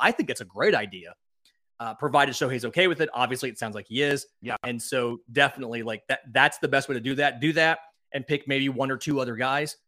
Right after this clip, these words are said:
Speaker 1: and just assign those guys and say, "This, these are your pitchers to start the season. Uh, you're gonna have them exclusively. We'll expand to the full staff a little bit later."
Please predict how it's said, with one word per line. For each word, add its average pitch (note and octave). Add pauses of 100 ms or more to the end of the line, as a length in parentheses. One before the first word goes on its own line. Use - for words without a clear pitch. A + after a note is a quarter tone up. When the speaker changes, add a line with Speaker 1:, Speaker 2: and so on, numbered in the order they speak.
(140)
Speaker 1:
and A#2+
just A#2
assign B2+
those B2+
guys B2
and A2
say, A2
"This, B2+ (280)
these D#3
are D#3+
your C#3+
pitchers C#3
to B2+
start C#3
the B2
season. G#2+ (480)
Uh, G#2+
you're B2+
gonna C3+
have C3
them A#2+
exclusively. A2+ (200)
We'll C3+
expand D3
to C#3
the B2
full B2+
staff A#2
a A2+
little A2
bit G#2+
later." G2+